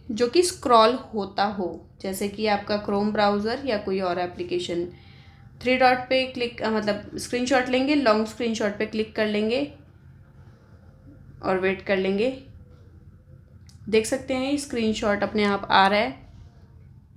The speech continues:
बस जहाँ पे आपको रोकना है या फिर आप अपने हाथ से ऐसे जल्दी जल्दी स्क्रीनशॉट लेना चाहते तो कर लेंगे, सेव पे क्लिक कर देंगे तो उतना ही स्क्रीनशॉट आपका सेव हो जाएगा।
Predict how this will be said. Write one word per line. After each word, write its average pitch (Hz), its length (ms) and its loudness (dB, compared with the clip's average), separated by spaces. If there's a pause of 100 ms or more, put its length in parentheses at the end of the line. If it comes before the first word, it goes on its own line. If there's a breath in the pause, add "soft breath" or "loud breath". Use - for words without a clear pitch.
(500 loud breath)
बस 240 200 2
जहाँ 247 360 2
पे 302 60 2
आपको 277 300 4
रोकना 254 380 2
है 262 300 -2
या 220 140 0
फिर 240 180 -6
आप 214 200 -2
अपने 226 220 -4
हाथ 202 240 2
से 208 140 -4
ऐसे 208 200 -2
जल्दी 202 220 0
जल्दी 196 200 -2
स्क्रीनशॉट 202 460 -2
लेना 196 220 0
चाहते 190 240 -6
तो 190 100 -8
कर 196 140 -2
लेंगे, 226 380 -4 (500 loud breath)
सेव 254 280 4
पे 247 80 2
क्लिक 226 280 -6
कर 202 120 -2
देंगे 180 320 -2
तो 202 140 -2
उतना 233 240 0
ही 254 100 2
स्क्रीनशॉट 208 520 0
आपका 190 320 0
सेव 214 300 -2
हो 180 120 0
जाएगा। 175 500 -4